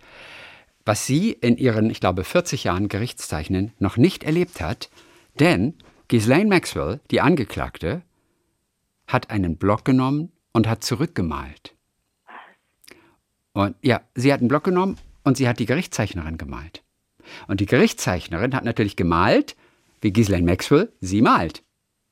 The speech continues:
Mit dem Block. Und ja, auch diese Bilder könnt ihr dann im, im, im Blog sehen, einen Link zu der Seite.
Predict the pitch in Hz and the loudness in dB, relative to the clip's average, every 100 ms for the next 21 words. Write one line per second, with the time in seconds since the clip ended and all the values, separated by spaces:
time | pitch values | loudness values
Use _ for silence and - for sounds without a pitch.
0 | _ - 107 127 127 143 80 - _ _ | _ -4 2 4 6 6 4 -4 _ _
1 | - - - - 320 - - - - 123 | -20 -20 -18 -8 -6 -6 -8 -6 0 2
2 | 120 - - _ - 123 113 - - 131 | 2 -2 -18 _ 0 2 2 0 0 0
3 | - 185 190 127 143 143 127 127 - 127 | 2 0 0 4 4 6 4 4 0 0
4 | 120 104 95 98 104 104 98 90 139 156 | 0 0 0 -2 0 -2 -2 4 4 4
5 | 143 135 - 110 107 120 131 - 120 113 | 2 2 2 0 2 0 0 -2 0 0
6 | 104 110 120 120 | 2 2 2 0